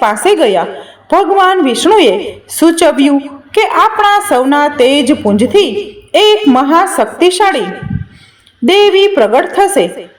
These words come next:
જે મહિષાસુરનો વધ કરશે. આ રીતે બધાની ઉર્જા અને તેજ પુંજથી એક દેવી પ્રગટ થઈ. ભગવાન શંકરે પોતાનું ત્રિશૂળ, ભગવાન વિષ્ણુએ પોતાનું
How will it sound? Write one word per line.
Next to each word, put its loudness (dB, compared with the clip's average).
જે 4
મહિષાસુરનો 2
વધ 2
કરશે. 0
આ 2
રીતે 0
બધાની 2
ઉર્જા 2
અને 0
તેજ 4
પુંજથી 2
એક 0
દેવી 2
પ્રગટ 0
થઈ. 0
ભગવાન 2
શંકરે 0
પોતાનું 0
ત્રિશૂળ, 2
ભગવાન 2
વિષ્ણુએ 2
પોતાનું 0